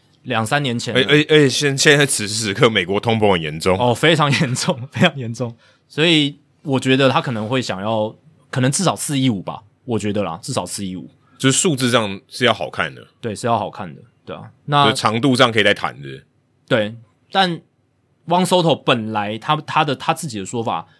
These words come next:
Speaker 1: 本来是好像就是说，反正我现在就是薪资仲裁走完，我就是要挑战二零二五年的自由球员市场。
Speaker 2: 嗯。对。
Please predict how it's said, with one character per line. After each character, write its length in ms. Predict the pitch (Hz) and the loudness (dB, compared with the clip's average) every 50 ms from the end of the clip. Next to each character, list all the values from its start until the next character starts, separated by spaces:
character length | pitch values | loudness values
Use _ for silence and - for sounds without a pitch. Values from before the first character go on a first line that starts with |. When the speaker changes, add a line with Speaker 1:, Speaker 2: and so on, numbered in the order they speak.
| _ _ | _ _
Speaker 1:
本 140 | - 139 123 | -2 0 2
来 160 | 117 113 120 | 2 2 0
是 180 | 127 - 170 147 | 0 0 0 0
好 140 | 127 123 104 | 0 0 -2
像 180 | 98 139 131 | 0 -2 0
就 80 | 127 127 | 0 0
是 120 | 131 131 | 0 0
说， 360 | 120 123 131 127 120 120 120 - _ _ _ _ _ _ - 113 | 0 2 4 4 4 2 0 -4 _ _ _ _ _ _ -18 -6
反 160 | - 123 107 117 | -4 -2 0 2
正 100 | 139 135 | 2 2
我 80 | 113 | 0
现 140 | 107 - 139 | 0 0 0
在 40 | 131 | 0
就 120 | 127 135 | 0 0
是 60 | 135 | 0
薪 140 | 127 - 131 | 0 -2 -2
资 120 | 120 127 120 | -4 -2 0
仲 120 | 127 120 | 0 0
裁 120 | 113 113 | 0 -2
走 160 | 110 - 95 90 | -2 -4 -6 -6
完， 260 | - 73 - - - _ _ | -8 -10 -12 -12 -16 _ _
我 140 | - 110 101 | -6 -2 0
就 100 | 90 82 | 0 0
是 140 | 127 131 | 2 2
要 180 | 131 131 131 123 | 4 4 4 2
挑 200 | 107 - 117 104 | 0 -4 -8 -8
战 240 | 98 117 120 117 117 - | -6 -4 -6 -6 -6 -2
二 120 | - 139 | -2 -2
零 140 | 120 113 120 | -2 0 0
二 80 | 127 120 | 0 -2
五 100 | 107 98 | 0 -2
年 160 | 95 95 95 | -4 -6 -6
的 60 | 95 | -8
自 100 | - 123 | -6 -4
由 100 | 117 104 | -4 -4
球 120 | 98 - 104 | -4 -6 -6
员 100 | 95 95 | -6 -4
市 180 | - - 82 | -4 -2 -2
场。 140 | 76 - - | -4 -4 -8
Speaker 2:
嗯。 80 | - _ | -12 _
对。 80 | _ | _